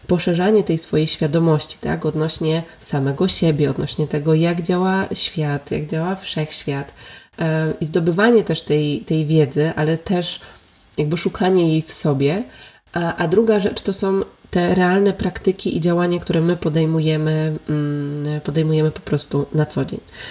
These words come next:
Tylko teraz tak, to nasze działanie, ono ma gdzieś swoje źródło, tak? I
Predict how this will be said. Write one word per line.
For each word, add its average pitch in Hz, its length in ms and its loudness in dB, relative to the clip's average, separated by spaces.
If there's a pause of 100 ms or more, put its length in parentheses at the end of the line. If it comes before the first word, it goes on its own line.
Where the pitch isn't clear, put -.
(140)
Tylko 220 240 2
teraz 202 280 2
tak, - 260 -6 (160)
to 226 300 2 (200)
nasze 196 560 -2 (100)
działanie, 165 600 0 (500)
ono 202 180 4
ma 185 220 2
gdzieś 180 280 0
swoje 160 340 -2
źródło, 151 480 0 (180)
tak? 185 300 -4 (480)
I 170 440 2